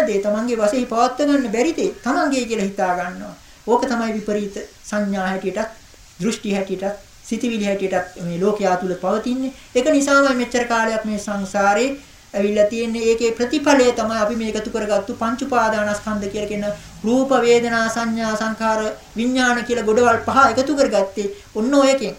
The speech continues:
ඔන්න ඔය විදිහේ හරබයකින්. ඒ කියන්නේ ඇසත් රූපයත්, කනත් සද්දයත් ඕවා ඇලුම් වලින් එකතු කරගෙන ඒක තුලින් ඊළඟට රැස් කරගන්න ටික, එකතු කරගන්න ටික තමයි අන්තිමට එකතු වෙලා මේ මගේ රූප ගොඩයි, මේ මගේ වේදනා ගොඩයි,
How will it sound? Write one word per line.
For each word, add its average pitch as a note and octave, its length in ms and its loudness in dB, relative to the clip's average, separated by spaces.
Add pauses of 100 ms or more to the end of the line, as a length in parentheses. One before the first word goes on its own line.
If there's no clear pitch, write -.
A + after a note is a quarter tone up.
ඔන්න G#3 180 -4
ඔය A#3 200 2
විදිහේ A#3+ 360 -2
හරබයකින්. A3 520 0 (420)
ඒ F3+ 100 -8
කියන්නේ G3 380 -4
ඇසත් A#3 340 -2
රූපයත්, A3 440 0 (520)
කනත් B3 320 0
සද්දයත් A3 520 0 (100)
ඕවා A3 380 4 (360)
ඇලුම් A#3 360 2
වලින් A3 280 0
එකතු G#3+ 260 -4
කරගෙන A#3 320 0
ඒක C#4 340 4
තුලින් B3 260 0
ඊළඟට A3 340 -4
රැස් G#3 180 0
කරගන්න A#3 440 0
ටික, C4+ 260 -2
එකතු C4 300 0
කරගන්න A#3+ 340 2
ටික G3 200 -6
තමයි G3+ 320 -2 (200)
අන්තිමට G#3 420 -2
එකතු G3+ 300 -4
වෙලා G3 260 2 (220)
මේ G3+ 200 -6
මගේ G#3+ 300 0
රූප C#4+ 240 0
ගොඩයි, B3 360 4 (560)
මේ A3+ 200 2
මගේ B3 300 4
වේදනා C#4 480 6
ගොඩයි, A#3 300 4